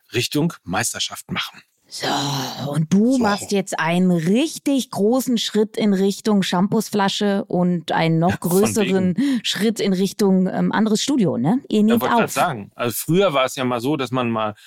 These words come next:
Speaker 1: frei hatte oder so, wenn man mal Geburtstag hat. Ich muss hier quasi A-, Akkord arbeiten. Äh, ich gehe nämlich jetzt ein Studio weiter, nehme die neue Folge Fußball M M L auf und, ähm, ich sag mal so, es ist ja viel passiert an diesem Wochenende.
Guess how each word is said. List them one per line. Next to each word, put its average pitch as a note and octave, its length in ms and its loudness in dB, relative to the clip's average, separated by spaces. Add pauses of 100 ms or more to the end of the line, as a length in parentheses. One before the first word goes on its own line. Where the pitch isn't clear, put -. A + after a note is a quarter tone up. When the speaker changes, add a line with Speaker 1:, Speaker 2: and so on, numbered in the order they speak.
Speaker 1:
frei F3 360 0
hatte B2 260 -4
oder A2 160 -4
so, A2+ 160 -2
wenn A2 100 -2
man G2+ 140 -4
mal G#2 120 -4
Geburtstag G2 440 -4
hat. F#2+ 100 -8 (220)
Ich F3+ 180 0
muss F#3+ 160 2
hier E3 140 -2
quasi C#3 400 0
A-, A#2+ 160 -2 (140)
Akkord G3+ 440 0
arbeiten. G#2+ 640 -4 (340)
Äh, C3+ 220 -2
ich - 140 -6
gehe E3+ 100 -2
nämlich D#3+ 220 0
jetzt - 240 -8
ein D3 160 -4
Studio C#3 320 -2
weiter, D#3 340 -2
nehme D3 240 0
die C#3+ 100 0
neue C#3 360 0
Folge D3 260 -2
Fußball D3+ 380 -4
M C3 160 -4
M B2 80 -4
L A#2 220 -4
auf A#2 360 -6 (400)
und, C#3+ 380 -2
ähm, C3+ 480 0 (500)
ich A#2+ 120 -4
sag D#3+ 120 0
mal D#3+ 140 0
so, A#2 200 -6 (720)
es A2+ 200 -2
ist - 180 -4
ja D3+ 100 0
viel D#3 200 -2
passiert D3 400 -2
an G#2 100 -2
diesem G#2 220 -2
Wochenende. G#2+ 520 -2